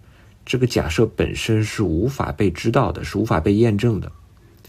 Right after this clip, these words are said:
我们没有办法知道在我们与发信人之间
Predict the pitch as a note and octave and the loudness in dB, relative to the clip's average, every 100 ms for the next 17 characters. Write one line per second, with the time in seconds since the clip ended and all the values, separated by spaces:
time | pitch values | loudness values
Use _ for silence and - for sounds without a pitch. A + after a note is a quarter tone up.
0 | - - - - - - - - - F2 | -20 -20 -20 -20 -20 -20 -20 -14 0 4
1 | F2 G2 G#2 C3 C3 C#3+ C3+ A#2 D#2 - | 4 4 4 4 4 4 2 2 -2 -2
2 | A#2 A#2 A2+ D2+ - - - - - - | 0 2 2 2 -4 -18 -20 -20 -20 -20
3 | - - A2+ G#2 F2 C#2+ A#1+ - D#2 D2+ | -20 -8 -2 2 2 0 -4 -6 0 0
4 | B1+ C#2 E2 G2+ - D2 C#2 - A2 A2+ | 0 0 2 2 -2 -6 -8 -6 -4 -2
5 | - A2 D2 C#2 E2 G2 E2+ G2 F#2 | 0 0 0 -2 -2 -4 -2 -2 -2